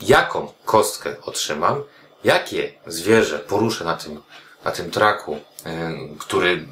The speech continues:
jakby pokazuje, będzie dążył do końca, do końca gry. No i oczywiście będę tak kombinował, żeby zebrać, e, nie dość, że dobrze punktowane zwierzęcia, zwierzęta, to też tak, żeby mieć ich, e, ich komplet. Także tak pokrótce wygląda,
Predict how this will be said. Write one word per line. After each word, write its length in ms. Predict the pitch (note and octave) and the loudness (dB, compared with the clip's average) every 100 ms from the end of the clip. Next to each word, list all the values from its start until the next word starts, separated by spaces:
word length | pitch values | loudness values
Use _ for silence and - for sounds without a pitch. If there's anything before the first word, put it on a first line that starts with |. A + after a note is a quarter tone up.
| - | -4
jakby 240 | F2 E2+ | -2 0
pokazuje, 520 | - F#2+ F#2+ F#2 D#2 - - - - | -2 -2 0 0 0 -4 -16 -20 -6
będzie 320 | E2 G2 F2 | 0 2 0
dążył 440 | D#2+ G2+ G#2+ F#2+ E2 | 0 6 6 6 0
do 100 | D#2+ | 0
końca, 480 | F2 D#2 E2 D#2 - - D#2+ | 0 0 0 -2 -4 -10 -6
do 100 | E2 | -4
końca 380 | F2 D#2 - - | -4 -4 -6 -4
gry. 320 | - C#3 - - - - - - - | 2 4 2 -4 -20 -20 -20 -20 -4
No 100 | G3 | 2
i 80 | E3 | 4
oczywiście 380 | C#3+ C3+ C3 A#2+ | 4 2 2 4
będę 180 | A2+ | 4
tak 280 | G#2 A2+ - | 4 4 2
kombinował, 480 | - G2+ F#2+ A2+ A2+ | 0 2 4 4 4
żeby 220 | G2 F#2+ | 2 0
zebrać, 520 | F#2+ F#2+ G2 - - - - - - | 0 4 2 2 -6 -14 -20 -20 -4
e, 360 | F#2 F2 E2+ E2 | 0 2 2 0
nie 320 | D#2 E2 G#2 | -4 -2 2
dość, 180 | G2+ F#2 | 4 2
że 100 | F2 | 4
dobrze 320 | F2+ A#2+ B2+ | 6 6 4
punktowane 480 | - A2+ A#2+ A#2 A2 | 0 0 4 4 4
zwierzęcia, 520 | G#2+ G#2+ G#2 A2 - | 2 0 2 0 0
zwierzęta, 340 | G2 G#2 G#2 | 0 0 0
to 80 | G2+ | -2
też 200 | F#2+ G2 | -2 0
tak, 140 | F#2+ F2+ | 0 2
żeby 300 | E2+ F2 E2+ - - - | 0 0 -4 -10 -10 -6
mieć 220 | - D#2+ | -4 -4
ich, 200 | - - - - | -8 -12 -18 -8
e, 420 | E2+ D#2+ D#2 D2+ | -2 0 0 0
ich 360 | D2+ D#2+ - - | -2 -4 -6 0
komplet. 540 | - E2 - - - - - - - - - _ _ _ _ _ - - - | 0 0 -4 -12 -16 -16 -20 -20 -20 -20 -20 _ _ _ _ _ -20 -2 4
Także 200 | C#3+ D3 | 6 6
tak 180 | G3+ | 4
pokrótce 400 | E3 - D3 - | 2 -2 0 2
wygląda, 520 | A2 G#2+ G#2+ G#2+ G#2+ | 4 4 6 6 6